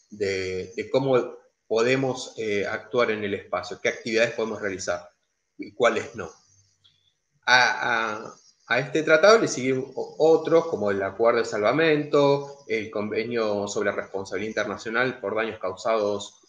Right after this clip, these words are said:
por objetos espaciales, un convenio sobre el registro de objetos lanzados al espacio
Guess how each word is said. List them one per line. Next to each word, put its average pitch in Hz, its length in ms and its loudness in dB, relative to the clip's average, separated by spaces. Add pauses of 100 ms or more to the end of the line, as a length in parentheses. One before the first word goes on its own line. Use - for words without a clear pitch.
(240)
por 104 120 -4
objetos 98 420 -6
espaciales, 143 920 4
un 143 120 -2
convenio 139 400 4
sobre 117 240 -2
el 110 80 -6
registro 190 460 -2
de 104 80 -2
objetos 120 280 -6
lanzados 120 420 -2
al 123 100 -4
espacio 175 600 -4